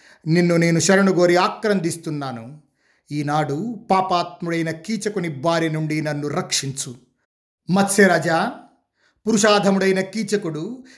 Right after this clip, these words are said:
ఇక్కడ నేను అసహాయురాలిని అని తెలిసి తన్నాడు. ఆ నీచుడు ధర్మాన్ని చూడటం లేదు.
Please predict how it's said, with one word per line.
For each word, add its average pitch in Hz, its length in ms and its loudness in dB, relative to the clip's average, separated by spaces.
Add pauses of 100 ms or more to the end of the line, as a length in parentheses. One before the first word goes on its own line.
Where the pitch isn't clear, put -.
ఇక్కడ 214 340 2
నేను 196 280 4
అసహాయురాలిని 208 960 2
అని 190 180 -4
తెలిసి 247 380 -4
తన్నాడు. 151 580 -8 (640)
ఆ 160 140 2
నీచుడు 175 680 0
ధర్మాన్ని 214 540 4
చూడటం 185 520 -2
లేదు. 120 320 -14